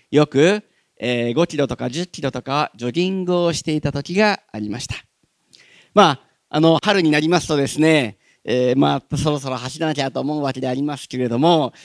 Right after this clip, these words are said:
まあ、花粉、花粉症もあるからどうしようかなと思ったりするんですが、とにかくですね、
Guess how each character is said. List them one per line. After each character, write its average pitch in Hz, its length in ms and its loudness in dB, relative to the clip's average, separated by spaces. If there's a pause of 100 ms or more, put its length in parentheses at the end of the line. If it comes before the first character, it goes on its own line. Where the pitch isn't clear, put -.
(120)
ま 127 100 -6
あ、 - 20 -20
花 135 220 2
粉、 123 60 -8
花 131 280 0
粉 147 40 4
症 139 220 0
も 143 100 0
あ 143 40 0
る 143 80 -2
か 131 80 -4
ら 123 80 -2
ど 131 100 -4
う 131 60 -6
し 127 40 -8
よ 135 60 -8
う - 40 -14
か 127 80 -10
な 127 120 -6
と 127 80 -8
思 135 120 -6
っ - 20 -8
た - 120 -8
り 123 80 -4
す 120 100 -14
る 139 120 -4
ん 135 60 -2
で 123 80 -4
す - 140 -12
が、 143 240 0 (240)
と 233 100 4
に 220 120 4
か 165 80 4
く 151 80 2
で 143 120 2
す - 100 -4
ね、 156 340 4